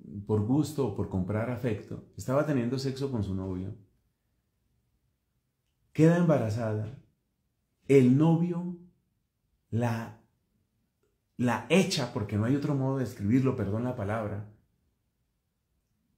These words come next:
le niega todo aporte. Ella, en medio de su desesperación, en medio de su soledad, en medio de no encontrar un camino, se hace un aborto.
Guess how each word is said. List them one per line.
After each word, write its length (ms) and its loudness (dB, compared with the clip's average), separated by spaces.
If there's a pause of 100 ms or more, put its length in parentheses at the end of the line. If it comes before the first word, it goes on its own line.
(140)
le 180 8
niega 460 6
todo 260 0
aporte. 560 -4 (2250)
Ella, 380 8
en 100 4
medio 260 4
de 60 0
su 160 2
desesperación, 960 0
en 120 0
medio 280 0
de 60 0
su 140 0
soledad, 760 -4 (260)
en 100 4
medio 220 6
de 60 4
no 80 4
encontrar 440 -2
un 120 -2
camino, 520 -6 (200)
se 140 -4
hace 180 -2
un 60 -2
aborto. 500 -6